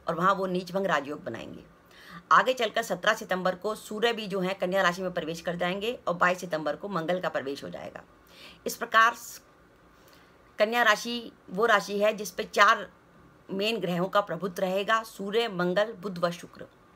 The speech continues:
देवगुरु बृहस्पति वृश्चिक राशि में विद्यमान होकर आपके दश-, सप्तम भाव को दृष्टि देंगे। शनि महाराज धनु राशि में विद्यमान हैं, जो कि अठारह सितंबर तक वक्री अवस्था में हैं और बाद में वो मार्गी हो जाएंगे शनि की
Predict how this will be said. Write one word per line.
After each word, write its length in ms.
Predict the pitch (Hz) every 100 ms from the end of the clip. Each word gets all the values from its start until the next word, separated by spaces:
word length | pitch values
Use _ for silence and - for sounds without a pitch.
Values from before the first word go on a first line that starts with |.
| - - - - - -
देवगुरु 380 | 196 233 226 262
बृहस्पति 420 | 214 - 208 247
वृश्चिक 320 | 202 175 156
राशि 240 | 170 175 202
में 100 | 190
विद्यमान 460 | 185 175 185 202
होकर 220 | 208 -
आपके 440 | 220 190 - 170 - - -
दश-, 280 | 156 175 -
सप्तम 400 | - 185 220 214
भाव 140 | 185
को 160 | 180 196
दृष्टि 260 | 180 208
देंगे। 340 | 208 214 233 247 - - - - - -
शनि 240 | 208 208
महाराज 280 | 220 202 202
धनु 220 | 175 175
राशि 260 | 190 185 196
में 100 | 190
विद्यमान 460 | 180 170 175 185 214
हैं, 280 | 226 254 - - - -
जो 200 | 175 202
कि 160 | 196
अठारह 360 | - - 170 175
सितंबर 360 | 185 175 180 175
तक 140 | 165
वक्री 240 | 156 170 208
अवस्था 320 | 208 208 220
में 120 | 233
हैं 240 | 240 262 - - - - -
और 60 | 185
बाद 220 | 175 175
में 120 | 185
वो 120 | 202 214
मार्गी 300 | 170 147 170
हो 100 | 180
जाएंगे 440 | 175 180 196 240 - -
शनि 300 | - 214 240
की 200 | 240 254